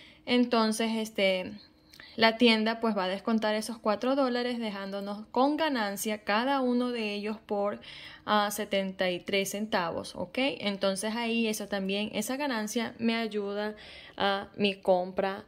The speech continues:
acá, ¿ok? Por eso ven dos cuponcitos ahí del Big Soleil. Lo que estuve agarrando también nuevamente es mis galletitas, pero ya esto es un sabor diferente. Esto es nuevo, es con Hershey, es de Chips Ahoy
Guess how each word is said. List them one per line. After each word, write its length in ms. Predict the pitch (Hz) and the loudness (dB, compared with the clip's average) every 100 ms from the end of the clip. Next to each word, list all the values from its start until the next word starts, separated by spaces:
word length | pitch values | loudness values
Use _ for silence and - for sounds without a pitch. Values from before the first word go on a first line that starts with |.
| - | -8
acá, 520 | 151 156 - 185 - _ - _ - | -8 -6 -6 -8 -8 _ -20 _ -18
¿ok? 420 | - - 294 311 | -6 0 0 0
Por 140 | 220 | 0
eso 220 | 190 190 202 | 0 -2 -6
ven 180 | 190 | -6
dos 140 | 180 190 | -6 -8
cuponcitos 720 | - - 185 170 190 190 180 | -10 -6 -4 -4 -6 -6 -8
ahí 160 | 180 131 | -6 -8
del 160 | 175 | -8
Big 180 | 170 165 | -8 -8
Soleil. 400 | - 151 69 - _ - - - - - - | -8 -8 -8 -12 _ -20 -20 -20 -20 -12 4
Lo 160 | 254 | 4
que 60 | 254 | 6
estuve 300 | 254 285 285 | 4 4 6
agarrando 440 | 294 302 285 277 | 4 4 2 2
también 460 | 285 302 269 254 254 | 2 2 6 4 4
nuevamente 480 | 240 226 220 214 240 | 0 0 -2 0 4
es 60 | |
mis 140 | 247 233 | 6 6
galletitas, 580 | 233 254 254 214 226 233 | 4 0 0 -2 -2 -4
pero 220 | 208 185 | -4 -4
ya 120 | 180 | -4
esto 140 | 185 | -4
es 80 | 202 | -2
un 80 | 208 | -2
sabor 300 | 208 202 196 | -2 -4 -4
diferente. 600 | 226 262 254 175 175 202 | -4 0 0 0 -2 -2
Esto 200 | 196 240 | -2 -4
es 60 | 233 | -2
nuevo, 320 | 202 180 185 | -2 -2 -6
es 60 | |
con 220 | - 254 233 | 0 2 2
Hershey, 480 | 190 175 - 294 523 - - - - - | -2 -4 -2 -2 -4 -8 -20 -18 -18 -6
es 200 | 214 214 | 2 2
de 160 | 220 220 | 2 0
Chips 320 | 254 262 - | 0 0 -2
Ahoy 520 | 262 247 247 226 277 | -6 -2 2 2 2